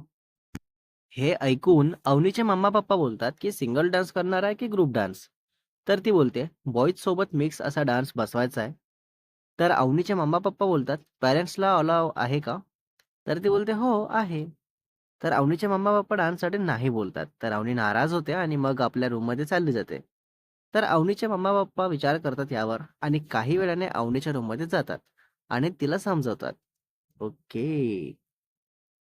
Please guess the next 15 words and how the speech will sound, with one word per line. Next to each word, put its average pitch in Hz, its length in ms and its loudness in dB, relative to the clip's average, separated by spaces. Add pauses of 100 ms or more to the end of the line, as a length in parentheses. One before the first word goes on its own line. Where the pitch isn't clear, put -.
(640)
पण 208 180 0 (100)
अवनी 139 280 4
जिद्द 185 220 -2
पकडून 196 320 0
असते 185 220 -2
की, 202 80 -6
"मला 185 180 2
डान्स 170 240 0
करायचा 143 340 0
आहे, 143 120 0
तर 156 140 -4
करायचाच 131 580 -2
आहे." 90 240 -12 (540)
आणि 143 180 2
मग 208 120 -2